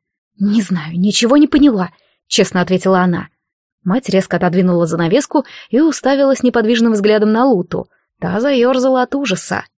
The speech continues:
«Что ты говорила насчет больных невест?»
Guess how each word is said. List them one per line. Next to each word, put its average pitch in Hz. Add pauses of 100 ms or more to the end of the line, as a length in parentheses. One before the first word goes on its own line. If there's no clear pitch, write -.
(1000)
«Что 330
ты 359
говорила 330
насчет 302
больных 285
невест?» 240